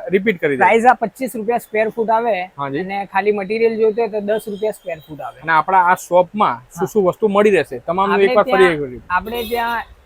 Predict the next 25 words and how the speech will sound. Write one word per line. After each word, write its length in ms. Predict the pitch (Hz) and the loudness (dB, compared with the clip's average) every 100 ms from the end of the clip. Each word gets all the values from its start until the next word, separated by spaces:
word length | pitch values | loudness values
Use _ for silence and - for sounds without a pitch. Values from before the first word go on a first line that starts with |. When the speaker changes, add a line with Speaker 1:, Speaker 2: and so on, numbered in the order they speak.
| 208 | -10
Speaker 2:
બધી 400 | 196 180 233 247 | -8 -6 -4 -4
જ 60 | 214 | -4
ઘણી 460 | 196 214 240 220 - | -2 -2 -4 -8 -6
બધી 300 | 196 190 214 | -4 -2 -4
જે 140 | 202 208 | -2 -2
ડેકોરેશનની 680 | 190 180 214 208 214 226 | -2 -2 -2 -2 -4 -6
જેટલી 320 | 190 185 190 214 | -4 -6 -6 -6
પણ 180 | 226 | -6
આઇટમ 340 | 190 185 208 208 | -6 -6 -6 -4
છે, 80 | 214 | -6
બધી 320 | 180 170 214 | -8 -4 0
આપણા 260 | 190 196 | 0 0
ત્યાં 220 | 185 196 190 | -2 -4 -4
મળી 280 | 190 202 | -2 -2
જશે. 340 | 170 151 202 247 _ - - _ _ _ _ - - - | -2 -4 -6 -8 _ -20 -20 _ _ _ _ -18 -14 -4
જેવી 260 | 190 190 208 | -2 0 0
રીતે 240 | 196 196 196 | 0 0 0
કે 80 | |
આર્ટિફિશિયલ 560 | 190 170 202 190 - 196 | 0 -2 -4 -6 -4 -4
ગ્રાસ 300 | 175 180 190 - | 0 2 2 0
છે, 80 | 196 196 180 | -2 -2 0
કાર્પેટ 420 | 165 165 202 185 - | -2 -2 -4 -6 -6
છે, 160 | 196 196 170 | -4 -2 -2
વોલપેપર 520 | 180 185 190 180 190 | -4 -6 -8 -6 -6
છે, 140 | 190 | -6